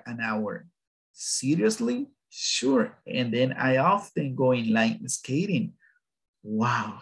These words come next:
how often do you exercise like that?" "About five times a week."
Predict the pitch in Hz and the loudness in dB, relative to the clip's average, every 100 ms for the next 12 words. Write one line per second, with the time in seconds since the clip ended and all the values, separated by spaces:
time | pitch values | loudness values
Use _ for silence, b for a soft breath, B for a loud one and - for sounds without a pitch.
0 | - 147 139 147 170 - 151 135 127 127 | -4 -2 0 2 0 0 -4 -2 -2 0
1 | 113 - - 214 185 175 147 123 107 110 | 0 0 -4 -8 -2 0 2 2 2 0
2 | 95 170 - _ b _ _ _ 123 113 | -2 -8 -14 _ b _ _ _ -10 -4
3 | 110 110 - 156 180 190 190 170 165 175 | -2 -2 -4 -2 0 0 -2 -2 0 2
4 | 175 180 160 196 220 - - | 2 0 2 2 2 0 -12